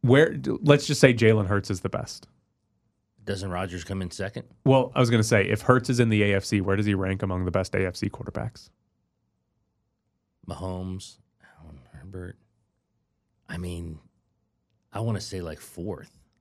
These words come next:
Speaker 1: So Mahomes is one, Allen two,
Speaker 2: I mean,
Speaker 1: Bur-,
Speaker 2: who would you,
Speaker 1: Burrow
Speaker 2: who,
Speaker 1: three.
Speaker 2: Who would you rather have, Burrow or Jalen Hurts?
Speaker 1: Joe
Speaker 2: Or
Speaker 1: Burrow.
Speaker 2: who would you rather have,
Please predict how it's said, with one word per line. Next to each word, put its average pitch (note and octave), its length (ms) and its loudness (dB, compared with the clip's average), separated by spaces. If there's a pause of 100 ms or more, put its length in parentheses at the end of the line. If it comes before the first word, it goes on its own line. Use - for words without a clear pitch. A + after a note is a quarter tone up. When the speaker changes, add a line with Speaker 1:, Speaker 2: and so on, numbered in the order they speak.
(440)
Speaker 1:
So A2 500 4 (180)
Mahomes B2+ 420 4
is C3+ 120 4
one, A2 400 2 (800)
Allen A#2+ 560 0
two, B2+ 380 0 (680)
Speaker 2:
I G#2+ 60 -8
mean, A2+ 100 -2
Speaker 1:
Bur-, A#2+ 100 4
Speaker 2:
who B2 60 2
would A#2+ 140 -2
you, A2+ 100 -6
Speaker 1:
Burrow A#2+ 360 2
Speaker 2:
who, A#2+ 120 -2
Speaker 1:
three. C#3 340 0 (880)
Speaker 2:
Who B2 60 4
would B2 140 -2
you A#2 60 -4
rather G#2 200 -4
have, F2 280 -8
Burrow B2+ 560 -4 (260)
or F2+ 80 -8
Jalen F#2 380 -8
Hurts? D#2+ 280 -14
Speaker 1:
Joe A2 160 4
Speaker 2:
Or G#2 120 -4
Speaker 1:
Burrow. G2 220 -8 (840)
Speaker 2:
who A2+ 60 -10
would A#2 100 -6
you A2 80 -10
rather G#2+ 140 -4
have, G2 220 -8